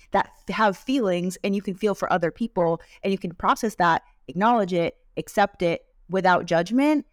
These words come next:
and still be that bitch.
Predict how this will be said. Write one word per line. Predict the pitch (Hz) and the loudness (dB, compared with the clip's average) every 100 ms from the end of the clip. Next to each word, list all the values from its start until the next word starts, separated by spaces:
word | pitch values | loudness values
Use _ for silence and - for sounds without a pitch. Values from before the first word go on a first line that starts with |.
| _ - | _ -6
and | 185 | -6
still | - - - 262 269 269 | -6 -14 -2 2 4 2
be | 170 233 233 170 180 | 0 0 0 -2 0
that | 185 180 175 160 | 2 2 -2 -4
bitch. | 175 - - - | -2 -2 -8 -14